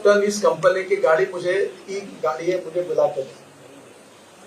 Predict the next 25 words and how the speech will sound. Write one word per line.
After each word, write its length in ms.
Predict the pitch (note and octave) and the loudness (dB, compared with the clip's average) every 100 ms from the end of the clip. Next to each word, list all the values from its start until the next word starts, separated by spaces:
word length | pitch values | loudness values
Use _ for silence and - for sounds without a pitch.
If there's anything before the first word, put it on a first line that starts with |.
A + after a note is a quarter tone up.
| - - - | -8 -8 2
और 180 | G3 A3 | 4 4
स्कूटर 440 | - - G3 G3+ | 0 2 4 6
और 380 | A#3+ A#3+ A#3+ A#3 | 6 8 6 4
टू 100 | G3+ | 4
व्हीलर 280 | G3+ A3 A#3+ | 6 6 6
में 200 | A3+ A#3 | 6 4
तो 100 | A#3 | 2
चार 340 | A3 G3+ G#3 | 4 4 6
सौ 280 | G#3+ - B3 | 4 6 6
स्टार्टअप 540 | - G#3 F#3+ - - - | 6 4 4 4 -2 -2
शुरू 160 | - | -2
हो 80 | C#3 | 0
गए। 120 | C3+ - - - - - - - - - - - - - - - - - | -2 -6 -18 -20 -20 -20 -20 -20 -20 -20 -20 -20 -20 -20 -20 -20 -20 -14
हमारे 280 | - G3 G#3+ | 2 6 6
टू 240 | G#3+ G3+ | 8 8
व्हीलर 240 | G#3+ A3+ G#3 | 10 8 6
इंडस्ट्री 440 | G3 G#3 G#3 G3 | 4 2 2 2
में 180 | G3 G3+ | 2 4
बजाज, 460 | F3+ F3 F#3+ G3 F#3+ | 6 6 4 4 -2
टीवीएस, 440 | F3 F3+ F#3 F#3 | -2 0 -2 -6
हीरो 160 | D#3+ F3 | 0 6
और 220 | F3 - | 6 6
होंडा, 300 | C#3+ D#3 D#3+ | 2 4 4
इनमें 240 | D3 D3+ | 4 0
से 120 | E3 | -4